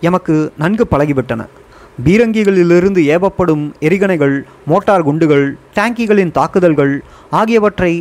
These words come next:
அவற்றின் ஓசையிலிருந்தும் அதிர்வுகளிலிருந்தும் நாம் அவதானித்து கூற முடிந்தது. இவை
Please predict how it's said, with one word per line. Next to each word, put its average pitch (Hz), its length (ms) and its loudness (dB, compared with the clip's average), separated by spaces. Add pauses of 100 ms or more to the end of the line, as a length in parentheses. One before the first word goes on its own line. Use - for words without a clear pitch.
(140)
அவற்றின் 160 460 -2
ஓசையிலிருந்தும் 180 880 2 (300)
அதிர்வுகளிலிருந்தும் 175 1120 0 (120)
நாம் 156 340 -2 (140)
அவதானித்து 202 520 0
கூற 175 200 2
முடிந்தது. 113 440 -6 (540)
இவை 190 380 -2